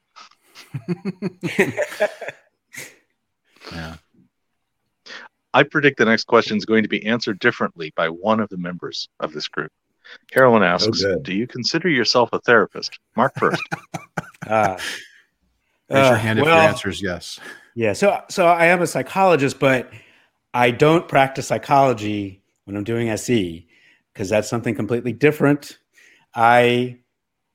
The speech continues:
Speaker 1: that is something that I'm doing for the person to help them. And when I'm doing an S E session,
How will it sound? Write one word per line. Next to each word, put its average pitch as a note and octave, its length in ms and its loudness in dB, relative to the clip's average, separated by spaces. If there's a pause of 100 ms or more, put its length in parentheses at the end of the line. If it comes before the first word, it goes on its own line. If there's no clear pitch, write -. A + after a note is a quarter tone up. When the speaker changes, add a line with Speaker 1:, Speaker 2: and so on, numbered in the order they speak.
(160)
Speaker 1:
that C#3+ 280 4
is - 440 0 (120)
something C3+ 440 0
that A#2+ 100 2
I'm A2+ 140 2
doing B2+ 280 2
for A#2+ 420 2
the A2 140 -2 (540)
person G2+ 720 -4 (160)
to G2 140 -12
help A2+ 340 -4
them. F#2 500 -4
And G2+ 140 -6
when G#2 100 -2
I'm G#2 80 -4
doing A#2+ 240 0
an A2+ 160 -6
S G#2+ 240 -6
E B2+ 160 -4
session, G2 560 -6